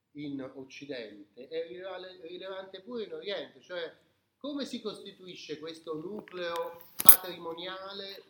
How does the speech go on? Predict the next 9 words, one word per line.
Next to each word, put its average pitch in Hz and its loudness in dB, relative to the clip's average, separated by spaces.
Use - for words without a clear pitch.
di 160 -12
una 165 -6
nuova 170 -2
famiglia 180 2
quando 147 -4
si - -20
sposano 143 -8
due 127 -14
persone? - -18